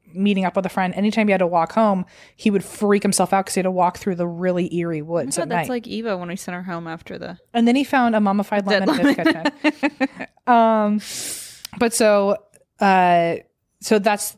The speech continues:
Speaker 1: that's important for later, that he, like, v-, is very quick to get scared. Um, but one way, since he didn't make a lot of money, another way that he would kind of have a side hustle is that he, um, did some random farm work at whoever's house he was staying at, or he would also teach,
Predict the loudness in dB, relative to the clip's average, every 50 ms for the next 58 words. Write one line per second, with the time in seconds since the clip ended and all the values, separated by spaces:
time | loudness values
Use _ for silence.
0 | _ -2 0 0 2 0 0 2 2 0 0 0 0 0 0 2 2 0 0 0
1 | 0 -2 -2 -2 -2 -4 -4 -4 -6 -10 _ _ -10 -6 -2 0 0 0 0 -2
2 | -4 0 2 2 2 2 2 0 -2 -6 -8 -8 -8 -8 -8 -6 -8 -8 -8 -8
3 | -8 -8 -10 -14 -18 -20 -20 -20 -20 -20 -20 -20 -4 _ 2 4 4 4 2 0
4 | 0 2 2 2 0 -2 -8 -10 -2 0 2 2 2 2 4 4 4 4 4 2
5 | 0 0 0 2 2 2 2 2 0 2 2 2 2 2 2 2 2 2 2 2
6 | 0 0 0 0 0 2 2 2 0 0 0 -2 -4 -4 -6 -4 -4 -6 -6 -6
7 | -6 -6 -6 -6 -6 -6 -6 -6 -6 -6 -4 -2 0 0 2 2 2 2 2 0
8 | 0 0 0 0 0 0 2 2 2 2 2 0 -2 -4 -2 -2 0 0 0 -2
9 | -4 -6 -14 -20 -20 -20 -20 _ _ _ 2 4 4 4 4 2 0 -4 -6 -2
10 | 0 0 0 2 0 0 0 0 0 0 0 -2 -4 -2 0 0 2 2 4 4
11 | 2 2 2 0 -4 -4 -2 -2 0 0 0 0 -2 -4 0 0 0 0 0 -2
12 | -4 -2 0 0 2 2 2 2 0 0 0 0 0 0 0 -2 -2 -2 0 -2
13 | -2 -2 -2 -4 -6 -6 -6 -4 -2 -2 -2 -2 -4 -4 -4 -6